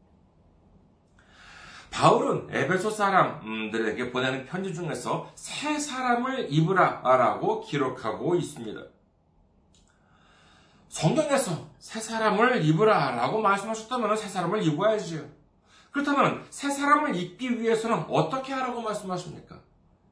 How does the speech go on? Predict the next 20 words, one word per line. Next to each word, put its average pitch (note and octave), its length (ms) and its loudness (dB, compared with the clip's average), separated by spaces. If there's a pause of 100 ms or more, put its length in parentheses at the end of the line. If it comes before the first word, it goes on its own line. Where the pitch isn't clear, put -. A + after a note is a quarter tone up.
(360)
그렇죠. A#2+ 520 2 (180)
옛 E3+ 340 4
사람을 C4 800 -2
벗어버려야 D#3+ 1160 0
하는 D#3 340 -2
것입니다. D3+ 440 -2 (760)
옛 C4 180 6
사람을 C#4+ 440 2
벗어버리지 B3+ 640 -2
않고서는 A3+ 720 0 (160)
새 D4 200 -8
사람을 B3+ 440 -4
입을 A3 200 -2
수가 B3 280 -2
없어요. - 720 -2 (1600)
그렇다면 B3+ 520 2
옛 C3+ 180 6
사람이 C#4+ 480 0
무엇입니까? C#3 640 0 (880)
그렇습니다. A2 600 -2